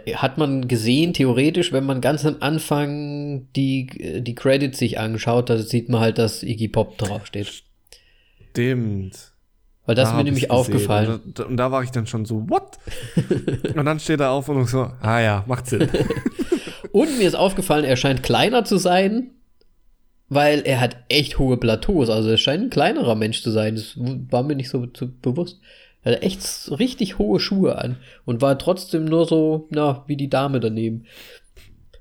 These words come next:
Speaker 1: Äh,
Speaker 2: Ähm, ja, ich kenn mich mit den Größen von den Schauspielern <laughs> nicht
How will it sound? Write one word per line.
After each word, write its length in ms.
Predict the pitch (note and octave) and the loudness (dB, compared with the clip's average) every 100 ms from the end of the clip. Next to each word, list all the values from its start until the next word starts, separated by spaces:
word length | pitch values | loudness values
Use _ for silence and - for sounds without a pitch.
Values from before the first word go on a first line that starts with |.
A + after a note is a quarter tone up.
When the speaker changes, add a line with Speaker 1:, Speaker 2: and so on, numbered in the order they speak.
| _ _ _ - - - - - - _ _ _ _ - - - | _ _ _ -20 -20 -20 -20 -20 -20 _ _ _ _ -18 -18 -2
Speaker 1:
Äh, 160 | C#3 C#3 | 2 2
Speaker 2:
Ähm, 380 | C#3 B2+ B2 A#2 | 2 0 0 0
ja, 280 | A2 G#2 G#2+ | 2 2 0
ich 140 | - | -4
kenn 160 | A#2+ G#2+ | -2 -2
mich 120 | G2 | -2
mit 120 | G2+ | -2
den 100 | G2 | -4
Größen 360 | - G2 G2 F#2 | 0 0 0 -4
von 140 | G2 | -4
den 100 | F#2+ | -4
Schauspielern 540 | F2+ G2+ G2 - D3+ C3 | -4 -4 -2 0 0 0
<laughs> 40 | |
nicht 220 | D3+ - | -2 -2